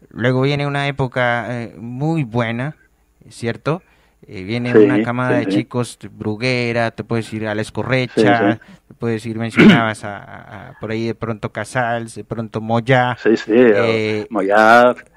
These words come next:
Speaker 2: Ferrero, así, ¿no? O sea, ha sido, ha sido,
Speaker 1: Así es.
Speaker 2: si tú,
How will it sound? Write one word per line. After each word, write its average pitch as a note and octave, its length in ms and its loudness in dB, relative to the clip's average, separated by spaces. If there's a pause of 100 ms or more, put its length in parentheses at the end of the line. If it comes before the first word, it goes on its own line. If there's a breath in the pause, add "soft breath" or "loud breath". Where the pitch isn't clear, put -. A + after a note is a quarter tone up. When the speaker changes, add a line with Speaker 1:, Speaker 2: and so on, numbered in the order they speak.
(120)
Speaker 2:
Ferrero, B2+ 800 2
así, C3 140 -10
¿no? C3+ 320 0
O F#2 80 -8
sea, G#2 160 -6
ha - 20 -10
sido, B2 360 2
ha A2+ 80 -4
sido, A#2+ 360 2
Speaker 1:
Así A#2 140 -2
es. G#2+ 280 -10
Speaker 2:
si - 160 -12
tú, B2 320 0